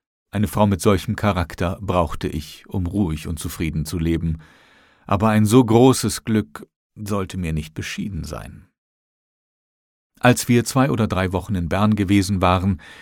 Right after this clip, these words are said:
empfing meine Haushälterin einen Brief aus Solothurn. Er war von Lebel.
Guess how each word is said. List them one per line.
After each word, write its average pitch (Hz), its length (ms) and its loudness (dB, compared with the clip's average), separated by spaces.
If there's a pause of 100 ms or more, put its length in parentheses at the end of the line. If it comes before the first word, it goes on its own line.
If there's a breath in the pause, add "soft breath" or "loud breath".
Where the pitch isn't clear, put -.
(220 loud breath)
empfing 147 440 4
meine 113 300 2
Haushälterin 107 720 0
einen 95 320 -2
Brief 90 360 -2
aus 92 220 -4
Solothurn. 69 720 -6 (340 soft breath)
Er 110 160 0
war 101 140 6
von 87 160 -4
Lebel. 98 560 -2